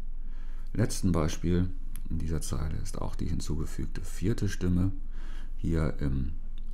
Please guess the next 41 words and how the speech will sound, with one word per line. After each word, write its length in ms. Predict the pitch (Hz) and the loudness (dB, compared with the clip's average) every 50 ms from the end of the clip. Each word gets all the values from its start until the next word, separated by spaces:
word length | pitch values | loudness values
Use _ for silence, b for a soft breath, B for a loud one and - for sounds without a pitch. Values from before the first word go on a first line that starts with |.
| - - | -2 0
Alt, 500 | - 76 73 76 95 101 98 - - - - - | 2 4 4 6 6 6 4 4 0 0 0 0
im 100 | 73 73 | 0 2
Tenor, 400 | - 73 69 67 71 82 95 98 | 2 2 4 4 4 4 6 4
Entschuldigung, 420 | 95 87 - 76 73 78 78 71 - | 4 4 2 2 2 2 2 0 0
ich 80 | - - | 0 0
wechsle 260 | 80 - - 73 76 | 0 0 0 0 0
heute 180 | 76 - - - | 0 0 0 0
dauernd 300 | - - 55 58 - - | 0 0 0 0 0 2
Alt 200 | - 62 - - | 0 0 2 2
und 100 | - - - | 0 0 2
Tenor, 320 | - 69 78 - 127 120 | 2 4 4 4 4 4
ich 120 | 110 - | 2 0
weiß 180 | - - - - | -2 -2 0 0
auch 120 | - - | 2 6
nicht, 200 | 117 - - - B B B B B B B - | 6 6 6 4 B B B B B B B -2
woran 280 | - - 82 76 85 85 | -2 0 2 2 2 2
das 200 | 87 85 - 104 | 2 2 2 2
liegt. 240 | 127 147 - - B B B B B B B B B B B B B B B B B B B B B B - | 2 2 0 -2 B B B B B B B B B B B B B B B B B B B B B B 2
Und 180 | 110 107 101 98 | 4 4 6 6
wir 100 | 101 92 | 6 6
erhalten 300 | 85 85 85 80 82 78 | 8 8 6 6 6 4
dann 160 | 76 73 73 | 4 4 4
die 60 | 71 | 4
Bezifferung 520 | 73 71 - - 69 69 - 65 65 67 - | 2 0 0 0 -2 -2 0 0 0 -2 -2
fünf 300 | - 76 73 71 - - | -2 -2 -2 0 -2 -2
sechs 440 | - 73 78 73 - - - - | 0 0 0 0 0 -2 -4 -4
drei 300 | - 76 73 71 69 69 | -2 0 0 0 0 0
fünf 340 | 69 - - 95 101 107 104 | 0 2 4 4 4 4 4
oder 140 | - - - | 2 0 0
fünf 260 | - - 60 - - | 0 0 -2 -2 -2
sechs 300 | - 62 62 - - - 67 | -2 -2 -2 -2 -2 0 2
nichts, 440 | 71 76 76 - - - - - | 2 2 2 2 0 -2 -2 -2
wie 60 | - 76 | -2 -2
ich 120 | 80 - | -2 -2
zu 140 | - 85 82 | -2 -2 -2
sagen 400 | 71 67 65 69 71 78 85 - - | -2 0 0 0 0 0 0 -2 -2
pflege. 440 | - - 98 98 82 71 - - - - - - - - - - - - - - - - - - - - - - - - - - - - - - - - B B B B B B B B B B B B | -2 2 4 4 4 4 4 0 -2 -2 -2 -2 -2 -2 -2 -2 -2 -2 -2 -2 -2 -2 -2 -2 -2 -2 -2 -2 -2 -2 -2 -4 -4 -2 -4 -4 -4 -4 B B B B B B B B B B B B
In 100 | B 156 | B 4
der 100 | 165 147 | 6 6
letzten 360 | 123 120 - - - 110 101 | 6 6 4 4 2 2 2
Zeile 560 | - - 76 57 62 76 87 107 117 107 - | 2 2 0 2 2 4 4 4 4 2 0